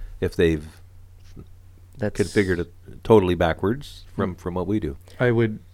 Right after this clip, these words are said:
Speaker 3: I don't care. I would never not buy a car because it was on the passenger side.
Speaker 2: I was telling Chris this the other day. Uh, the new
Speaker 3: <clears throat>
Speaker 2: Volkswagen Jetta, uh, is primarily diesel and in Europe. And they have the plastic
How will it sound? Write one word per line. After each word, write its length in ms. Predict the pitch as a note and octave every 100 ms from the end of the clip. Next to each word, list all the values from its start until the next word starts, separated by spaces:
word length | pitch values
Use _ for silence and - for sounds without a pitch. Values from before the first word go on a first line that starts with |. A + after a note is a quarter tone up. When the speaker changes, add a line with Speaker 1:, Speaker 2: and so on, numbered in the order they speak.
| - -
Speaker 3:
I 120 | C#3+
don't 160 | A#2+ A#2
care. 280 | - A2 A2
I 40 |
would 140 | G#2+ A2+
never 240 | A#2 G#2+
not 300 | G#2+ G#2 G#2+
buy 140 | G#2 A2
a 60 |
car 260 | - G#2+ G#2
because 280 | - G#2 -
it 60 |
was 100 | A2+
on 120 | A#2
the 80 | A2
passenger 440 | A#2 - - A#2 G#2+
side. 340 | - - - - -
Speaker 2:
I 100 | A2
was 100 | -
telling 220 | A#2+ G2+
Chris 240 | - D3+
this 140 | G#2+ F2+
the 140 | G2
other 140 | F2+
day. 400 | F2+ F#2+ F#2 E2 - - - - -
Uh, 340 | F#2 F2 E2+ -
the 140 | G2
new 400 | F2+ G#2 G#2 F#2+
Speaker 3:
<clears throat> 100 | C3
Speaker 2:
Volkswagen 520 | A2 A2+ G#2 F#2+ F#2
Jetta, 440 | F2 G#2 A#2 F#2 F#2 - - - - - - - - - - - -
uh, 260 | F2 E2 -
is 180 | G#2 F#2 -
primarily 480 | - G#2 G2 F#2+ F2+
diesel 460 | F2 G#2+ A2+ F2 F2+ - - - - -
and 420 | G2 F2 E2+ E2+ - - - - -
in 140 | G2+
Europe. 300 | G2 C3 F2 - - - - -
And 320 | G2+ F2+ E2+ D#2+
they 160 | F#2
have 340 | G2+ F#2 F2 -
the 240 | F#2 F2+
plastic 560 | - A2+ G2 - F#2